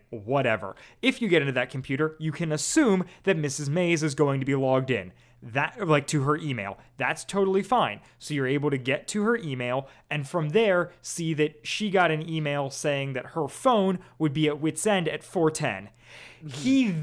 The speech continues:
Speaker 1: then logs into Vogler's email,
Speaker 2: Mm-hmm.
Speaker 1: and that email says that he was meeting at McAllister Park. At this point, I wrote in my notes,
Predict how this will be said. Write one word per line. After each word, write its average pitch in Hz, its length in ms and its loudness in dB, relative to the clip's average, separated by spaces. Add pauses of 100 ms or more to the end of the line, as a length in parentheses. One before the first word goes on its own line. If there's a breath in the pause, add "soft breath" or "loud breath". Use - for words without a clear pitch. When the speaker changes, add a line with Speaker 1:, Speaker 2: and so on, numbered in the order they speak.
(160)
Speaker 1:
then 277 580 8 (240 loud breath)
logs 202 540 8
into 208 480 2
Vogler's 208 720 8
email, 147 720 4 (520)
Speaker 2:
Mm-hmm. 165 460 -8 (340)
Speaker 1:
and 175 240 2 (120)
that 302 320 6
email 151 520 4
says 151 340 2
that 156 140 0
he 214 420 -4
was 180 240 0
meeting 151 400 0
at 127 380 -4
McAllister 139 680 -2
Park. 135 460 4 (260 loud breath)
At 220 260 -2
this 359 220 6
point, 208 460 4
I 269 180 6
wrote 208 240 10
in 180 80 4
my 170 160 6
notes, 202 420 4